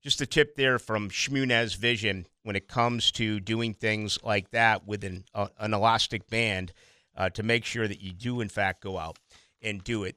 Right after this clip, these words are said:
the correct way. All right, give them a call, two nine nine, twenty-nine zero six. That's the number, two nine nine, twenty-nine zero six, or check 'em out at shmunez vision dot com. Kerry, you can see, I got a story for you tomorrow night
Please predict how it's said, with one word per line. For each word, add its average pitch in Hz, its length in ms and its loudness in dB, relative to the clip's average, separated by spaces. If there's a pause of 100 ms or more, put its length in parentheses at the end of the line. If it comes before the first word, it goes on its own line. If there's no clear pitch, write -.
the 95 180 -12
correct 90 480 -8 (120)
way. 87 280 -6
All 190 80 12
right, 185 160 8
give 294 120 4
them 330 120 2
a 269 60 -2
call, 247 240 8
two - 180 2
nine 294 220 8
nine, 269 180 8
twenty-nine 269 480 6
zero 214 220 2
six. - 340 6
That's 202 260 4
the 190 120 0
number, 160 240 6
two 269 220 0
nine 214 260 6
nine, 185 220 6
twenty-nine 160 500 2
zero 131 200 0
six, 123 380 2
or 95 40 -16
check - 220 0
'em 156 120 2
out 117 100 4
at 101 60 -6
shmunez 151 560 -2
vision 104 320 -4
dot 82 280 -8
com. 104 360 -2 (520)
Kerry, 139 240 6
you 123 120 -4
can 110 160 -4
see, 117 200 2
I 113 120 6
got 131 100 0
a 92 40 -2
story 120 360 4
for 95 120 -6
you 113 180 -4
tomorrow 92 480 2
night 76 340 -10